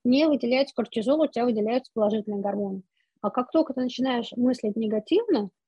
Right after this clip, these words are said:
а, у тебя выделяется кортизол, вот и всё, и ты плохо себя чувствуешь. То есть вот всё на таком химическом уровне.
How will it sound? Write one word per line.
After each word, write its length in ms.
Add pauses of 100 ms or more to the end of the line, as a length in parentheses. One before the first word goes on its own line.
(300)
а, 420
у 80
тебя 320
выделяется 460
кортизол, 560
вот 180
и 60
всё, 180
и 60
ты 100
плохо 240
себя 200
чувствуешь. 440
То 120
есть 80 (420)
вот 180
всё 240
на 360
таком 320
химическом 600
уровне. 460